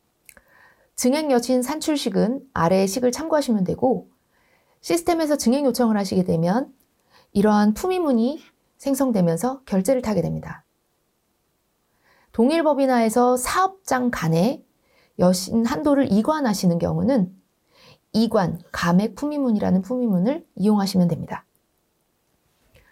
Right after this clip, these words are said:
지금까지 엠알오 프로세스 과정의 마지막 파트인 채무 및 채권 관리에 대한 강의였습니다.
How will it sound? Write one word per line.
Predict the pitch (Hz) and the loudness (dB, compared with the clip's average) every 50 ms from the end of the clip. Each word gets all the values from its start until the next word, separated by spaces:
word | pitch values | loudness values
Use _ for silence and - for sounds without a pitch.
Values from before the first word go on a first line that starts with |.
| _ _ _ _ _ _ _ _ _ _ _ _ _ _ _ | _ _ _ _ _ _ _ _ _ _ _ _ _ _ _
지금까지 | - - 254 247 285 294 285 277 269 269 262 | -4 -2 0 0 0 0 0 0 2 2 2
엠알오 | 220 185 220 262 285 294 285 | 2 2 2 2 0 0 -2
프로세스 | - 285 285 277 285 277 277 - 262 | -2 -4 -2 0 0 -2 0 0 -4
과정의 | 247 208 180 180 202 202 208 208 | -2 -2 -2 0 0 0 0 0
마지막 | 185 - 160 156 - 220 226 233 233 | 0 -2 -2 0 0 0 0 0 -2
파트인 | - 190 180 - - 175 185 240 269 196 - - - _ _ _ _ - | -4 -6 -6 -2 -2 0 0 2 2 0 0 -4 -8 _ _ _ _ -14
채무 | - - 311 302 311 311 294 | -8 -6 -4 -4 -4 -4 -6
및 | 302 294 294 | -6 -8 -8
채권 | - - 311 - 330 330 | -6 -8 -4 -4 -4 -2
관리에 | 294 277 254 233 226 220 196 | 0 0 2 2 2 2 2
대한 | 190 185 190 196 196 | 0 0 0 -2 -4
강의였습니다. | 190 180 180 170 175 160 160 - - 160 151 151 147 160 165 | -4 -2 0 0 0 0 -2 -6 -8 -6 -6 -6 -8 -8 -10